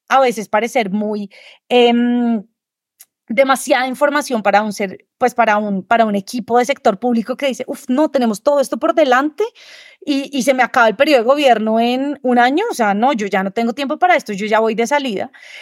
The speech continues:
Hemos entendido también cómo en los laboratorios de innovación necesitamos poder vender, <laughs> em, que seguir un proceso riguroso y una metodología tiene sentido,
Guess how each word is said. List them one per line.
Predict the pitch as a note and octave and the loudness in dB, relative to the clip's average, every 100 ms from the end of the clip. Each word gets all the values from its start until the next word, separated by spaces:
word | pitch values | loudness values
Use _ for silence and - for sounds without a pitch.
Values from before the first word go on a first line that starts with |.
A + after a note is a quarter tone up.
| - | -6
Hemos | C4 C4 | -2 2
entendido | D#4 D4 E4 C4+ | 2 0 -4 -2
también | G3+ B3+ B3 | -2 -2 -2
cómo | G3+ A#3 G3+ A#3 - _ _ _ | 0 -2 -2 -6 -12 _ _ _
en | B3+ B3 | 0 2
los | B3 B3 | 2 2
laboratorios | A#3+ A#3+ A3+ G#3+ A#3 A3 A3 | 2 2 0 0 -2 -2 -4
de | |
innovación | C4 D4 D4+ C4 G#3 | -4 -2 -2 -4 -6
necesitamos | F#3 A#3 C#4+ B3+ A#3 F#3 F3+ | -6 -8 -8 -4 -4 -4 -8
poder | A#3+ C4 G#3 - F#3+ - | -2 0 -2 -8 -20 -2
vender, | B3 A#3+ A#3 F#3+ C4+ A3+ B3 | 0 2 2 2 2 0 -4
<laughs> | - A#3+ _ - - - - | -14 -14 _ -20 -20 -12 0
em, | B3+ G#3+ G3 - _ - | 2 2 -2 -8 _ -2
que | B3+ A3 - | 0 0 -2
seguir | - A#3 B3+ | -2 -2 0
un | B3 | -2
proceso | B3+ B3+ C#4 D4 D4 | 0 0 2 0 0
riguroso | D4+ D#4+ D#4 C4+ G#3+ | -2 -4 -2 -2 -2
y | A3+ | -4
una | A3 | -4
metodología | A3+ A#3 B3 - - A3+ F#3+ | -4 -4 -4 -2 -2 -2 -4
tiene | G#3+ G3 | -4 -6
sentido, | B3+ B3 B3+ | -6 -8 -10